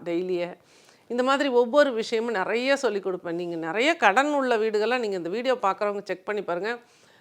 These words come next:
அவங்க இன்ஸ்கர்ட் எல்லாம் பல வருடங்களா மாத்திருக்க மாட்டாங்க. பழசையே யூஸ் பண்ணுவாங்க. அந்த மாதிரி யூஸ் பண்ணக்கூடாது.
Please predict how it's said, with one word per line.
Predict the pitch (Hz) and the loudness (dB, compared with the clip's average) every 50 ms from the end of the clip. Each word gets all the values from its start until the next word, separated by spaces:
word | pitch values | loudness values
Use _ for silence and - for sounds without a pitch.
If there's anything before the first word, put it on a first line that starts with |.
| _ _ | _ _
அவங்க | - - 196 202 202 202 247 294 | 0 0 2 2 2 2 2 0
இன்ஸ்கர்ட் | 269 - - - 339 330 240 254 | -2 -4 2 4 4 4 6 4
எல்லாம் | 247 269 294 277 - - | 2 2 2 0 2 4
பல | 226 226 240 269 302 311 294 277 | 6 6 8 10 10 10 10 8
வருடங்களா | 269 277 254 277 277 269 269 269 277 269 247 220 202 185 160 - - - _ _ _ _ _ 202 | 6 6 4 2 2 2 4 6 6 6 6 6 4 2 -2 -4 -10 -18 _ _ _ _ _ -2
மாத்திருக்க | 208 208 202 202 185 180 180 165 | -2 0 2 0 -2 -2 -2 -4
மாட்டாங்க. | 156 160 160 165 160 - | -4 -4 -6 -8 -2 2
பழசையே | 196 202 226 254 262 254 254 269 277 277 254 220 | 4 4 6 6 4 2 2 -2 -2 0 0 -2
யூஸ் | 208 - - | -4 -6 -6
பண்ணுவாங்க. | 196 175 160 160 147 | -6 -4 -4 -6 -6
அந்த | 143 151 175 202 | -6 -6 -6 -2
மாதிரி | 226 247 254 247 | -2 -2 -2 -2
யூஸ் | 240 226 - | -6 -6 -6
பண்ணக்கூடாது. | - 202 190 175 - - 147 139 131 120 - | -4 -4 -4 -4 -4 -6 -6 -6 -6 -8 -10